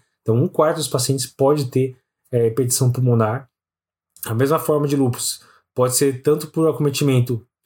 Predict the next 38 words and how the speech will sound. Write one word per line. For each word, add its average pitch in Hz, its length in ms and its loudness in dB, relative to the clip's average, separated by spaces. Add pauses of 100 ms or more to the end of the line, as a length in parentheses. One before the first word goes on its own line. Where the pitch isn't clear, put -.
(260)
é, 113 100 2
primário 143 520 0
de 131 80 0
artéria 123 280 2
pulmonar, 127 600 0
então 117 400 2
do 117 100 2
grupo 123 320 0
um 127 180 2
de 135 60 0
hipertensão 123 340 0
pulmonar, 120 480 0 (320)
ou 160 220 2
por 180 180 -8
fibrose 156 500 0
pulmonar, 131 600 0
doença 113 600 0
intersticial, 131 720 0 (180)
que - 80 -14
seria 127 240 2
do 131 80 2
grupo 127 260 -2
três 120 460 0
de 127 120 -2
hipertensão 123 340 0
pulmonar. 127 480 0 (640)
Então, 120 420 0
pode 131 280 2
ter - 80 0
acometimento 127 540 0
dessas 127 300 0
duas 139 220 2
formas 127 400 0
e 127 60 2
é 127 60 2
uma 135 120 2
das 127 140 0
manifestações 127 840 -2